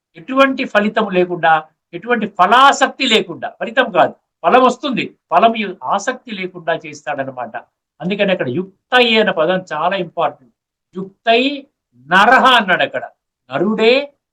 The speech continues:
యోగిగా మారతాడు. నరుడు అంటే మామూలుగా అజ్ఞానంలో ఉన్నటువంటి మనిషి. నరుడు ఏం చేస్తాడు? యోగిగా మారతాడు. యుక్తై నరహ అఫలాకాంక్షిభిః శ్రద్ధయా పరయా,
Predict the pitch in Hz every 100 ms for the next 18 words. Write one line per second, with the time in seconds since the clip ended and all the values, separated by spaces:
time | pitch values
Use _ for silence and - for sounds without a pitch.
0 | _ _ _ 165 196 202 233 240 190 165
1 | 156 139 - _ _ _ - 196 233 226
2 | 247 226 233 226 220 196 180 202 202 190
3 | 175 170 170 226 208 170 165 - _ _
4 | _ _ _ 202 233 226 220 202 - 202
5 | 135 156 185 208 208 180 160 147 135 117
6 | 175 185 - 196 240 220 190 - _ _
7 | 139 180 233 202 143 - _ _ 147 -
8 | 247 247 247 233 202 190 190 180 175 170
9 | 190 175 143 - _ _ - 214 190 196
10 | 233 240 254 254 254 190 190 196 185 170
11 | 131